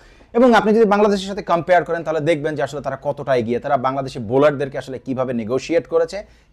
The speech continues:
কিভাবে তারা মারার বলগুলাকে মেরেছে।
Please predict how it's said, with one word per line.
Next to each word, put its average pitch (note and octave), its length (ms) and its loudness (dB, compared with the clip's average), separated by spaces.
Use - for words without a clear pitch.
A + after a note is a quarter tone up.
কিভাবে E3 320 4
তারা D#3+ 340 6
মারার C3+ 460 2
বলগুলাকে D#3 500 0
মেরেছে। C#3+ 440 -6